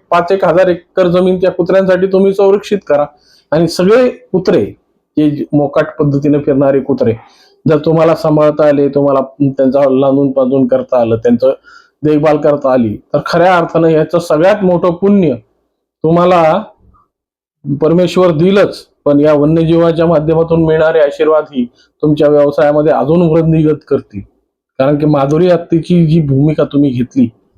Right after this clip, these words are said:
आणि माधुरी हत्तीच्या माध्यमातून तुम्ही सगळा सातारा, अं, सांगली, कोल्हापूर हे जिल्हे ज्या पद्धतीच्या भावनिक कल्लो-, कल्लोळामध्ये घातले, खऱ्या अर्थानं आता या भेडसावणाऱ्या परिस्थितीलाही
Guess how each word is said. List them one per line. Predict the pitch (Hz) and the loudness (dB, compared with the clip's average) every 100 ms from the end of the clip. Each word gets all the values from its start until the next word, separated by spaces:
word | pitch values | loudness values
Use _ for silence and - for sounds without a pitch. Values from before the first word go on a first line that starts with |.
| - | -4
आणि | 127 | 0
माधुरी | 135 135 143 160 | 0 0 0 0
हत्तीच्या | 147 - 147 151 | 0 -2 0 0
माध्यमातून | 147 143 147 147 170 202 _ _ _ - | 0 0 0 0 -2 -6 _ _ _ -4
तुम्ही | 156 | -2
सगळा | 147 156 170 | 0 0 0
सातारा, | 165 147 151 151 151 | 0 -2 0 0 0
अं, | 147 - 139 135 131 123 117 113 _ | -2 -2 2 2 2 2 0 -4 _
सांगली, | - 127 135 147 143 - - 143 | -4 0 2 0 0 -6 -20 -10
कोल्हापूर | - 139 127 131 135 - - - _ _ | -2 0 -2 -2 -4 -4 -20 -20 _ _
हे | 170 165 | -2 0
जिल्हे | 165 165 165 120 | 0 2 2 0
ज्या | 110 123 151 | -2 -2 -2
पद्धतीच्या | - 151 160 165 180 220 | -2 -2 -2 -2 -2 0
भावनिक | 185 175 185 190 _ - _ _ _ - | 0 2 0 -2 _ -20 _ _ _ -4
कल्लो-, | 156 143 143 135 135 131 | 0 2 0 0 0 0
कल्लोळामध्ये | 123 151 160 170 165 160 147 | 0 0 2 2 2 0 0
घातले, | 131 - 120 95 - _ | -2 -2 -2 -2 -8 _
खऱ्या | 127 127 151 | -2 0 2
अर्थानं | 147 147 139 | 0 0 0
आता | 160 135 - | 0 -2 0
या | 151 147 180 - - _ _ _ _ - 110 107 | 0 0 -2 -6 -20 _ _ _ _ -8 -6 -4
भेडसावणाऱ्या | 113 120 131 - 160 170 185 | -2 0 0 0 0 2 0
परिस्थितीलाही | 180 170 165 175 170 180 175 135 | 0 0 -2 -2 -2 0 0 -2